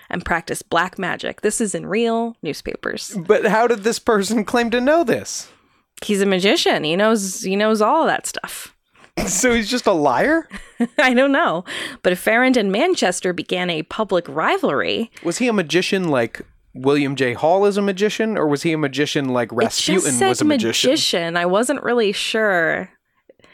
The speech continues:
Speaker 1: It seemed, it seemed like there was kind of overlap, like magician and occult practitioner.
Speaker 2: Yeah, like Al-, like Alan Moore, like he's, uh
Speaker 1: Yes, he's, he's a man of all worlds. Um, so they began a public rival-,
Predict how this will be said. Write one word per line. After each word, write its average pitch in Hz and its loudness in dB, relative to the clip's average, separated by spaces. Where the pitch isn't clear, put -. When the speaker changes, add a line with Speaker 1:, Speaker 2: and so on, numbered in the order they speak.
Speaker 1:
It 226 -2
seemed, 339 2
it 233 0
seemed 320 2
like 302 2
there 247 4
was 220 2
kind 214 0
of 170 0
overlap, 180 0
like 180 0
magician 190 0
and 190 -4
occult 214 -2
practitioner. 262 -2
Speaker 2:
Yeah, 156 -2
like 123 -2
Al-, 127 2
like 135 -2
Alan 131 0
Moore, 135 2
like 120 -2
he's, 113 -4
uh 117 2
Speaker 1:
Yes, 175 0
he's, 220 2
he's 202 0
a - 2
man 208 2
of 190 2
all 185 4
worlds. - -6
Um, 170 -2
so - -6
they 240 2
began 359 2
a 302 2
public 233 -4
rival-, 151 -2